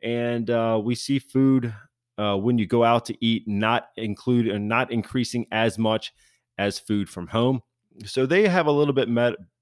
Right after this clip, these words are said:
better of a, uh, you know, price control over the,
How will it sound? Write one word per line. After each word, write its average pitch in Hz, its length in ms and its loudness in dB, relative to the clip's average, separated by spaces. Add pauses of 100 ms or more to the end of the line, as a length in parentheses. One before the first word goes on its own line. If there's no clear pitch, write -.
better 143 280 2
of 117 180 0
a, 110 280 2 (540)
uh, 87 300 -6 (520)
you 107 140 -8
know, 104 80 -4
price - 680 -2 (800)
control 117 760 4
over 107 440 2
the, 87 200 -4